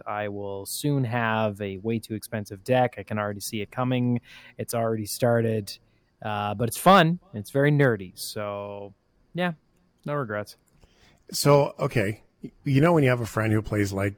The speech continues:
Speaker 2: video lotteries or goes and plays poker?
Speaker 1: Oh, no.
Speaker 2: They always
Speaker 1: Yeah.
Speaker 2: talk about, like, you know, "How was your night last night at the casino?" "Oh, it's up four hundred." But they don't tell you about the other five nights where they lost five hundred dollars a night, right?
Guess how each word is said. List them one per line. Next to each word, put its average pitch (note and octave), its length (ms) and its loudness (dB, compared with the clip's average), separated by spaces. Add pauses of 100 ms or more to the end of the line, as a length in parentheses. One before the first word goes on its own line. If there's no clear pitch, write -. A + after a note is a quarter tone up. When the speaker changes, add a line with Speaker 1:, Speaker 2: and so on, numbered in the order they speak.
Speaker 2:
video G#2+ 320 4
lotteries G2+ 540 2
or F#2+ 80 -2
goes F#2+ 240 0
and F#2+ 100 -6
plays G2+ 160 -2
poker? G2+ 540 -2 (460)
Speaker 1:
Oh, G2 720 -12
no. F#2 280 -16 (180)
Speaker 2:
They C3 160 4
always D3 220 6
Speaker 1:
Yeah. - 40 -2
Speaker 2:
talk C#3+ 220 4
about, C3 260 4
like, A2+ 400 -2
you B2+ 100 2
know, G#2+ 280 2 (420)
"How D#3 240 2
was G#3 140 4
your G#3 100 2
night A#3 220 2
last A3 240 0
night A3 80 6
at G#3 80 0
the G3+ 80 -2
casino?" F#3 420 0
"Oh, A3+ 180 4
it's G#3+ 120 2
up A3+ 160 -2
four G#3 280 2
hundred." G3+ 380 -2
But D3+ 100 4
they D#3+ 80 4
don't G3 160 4
tell E3+ 160 6
you E3 80 8
about C3+ 220 4
the A#2 300 2 (120)
other C#3+ 280 6
five A#2+ 400 2
nights C#3 280 2
where A#2 120 2
they G#2+ 140 0
lost G2 640 -4
five D#3 200 4
hundred E3 180 4
dollars E3 260 4
a E3 40 4
night, F3+ 240 4
right? D#3 240 2